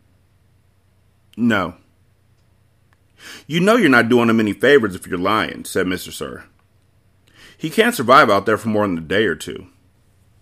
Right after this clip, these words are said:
"I don't know where he is." All three stared at Stanley as if they were trying to figure out if he was telling the truth.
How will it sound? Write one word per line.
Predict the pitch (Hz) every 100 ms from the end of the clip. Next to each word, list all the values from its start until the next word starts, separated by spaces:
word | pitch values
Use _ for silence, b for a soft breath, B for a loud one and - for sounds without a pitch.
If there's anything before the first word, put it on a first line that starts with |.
| _ _ _ _ _ _ _ _ _ _ _
"I | 104
don't | 107 117 -
know | 110 107
where | 90 87 87
he | 92 90
is." | 82 69 - - _ _ _ _ _ _ _ _ _ _ _ _ _ _ _ _ _ B B B B B -
All | 131
three | 160 170 160
stared | 156 151 147
at | 131
Stanley | - 135 131 113
as | 104
if | 110
they | 113
were | 110
trying | - 117
to | 104
figure | - 104 104
out | 101 90
if | -
he |
was | 107 -
telling | - 95
the | 85
truth. | - 101 - -